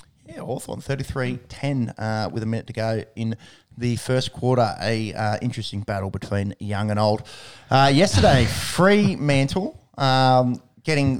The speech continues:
the win against the Bombers. The poor Bombers g-, getting their first win, getting off the nudie run last week. Uh, weren't able to,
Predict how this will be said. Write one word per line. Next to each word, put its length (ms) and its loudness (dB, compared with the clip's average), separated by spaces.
the 180 0
win 360 2
against 300 -2
the 60 -8
Bombers. 360 2
The 60 -8
poor 260 -4
Bombers 340 0
g-, 180 -14
getting 280 -2
their 120 -2
first 360 -4
win, 360 -2
getting 200 -4
off 100 -8
the 60 -4
nudie 260 -4
run 220 -4
last 420 2
week. 200 0
Uh, 200 -2
weren't 260 2
able 280 -4
to, 300 -2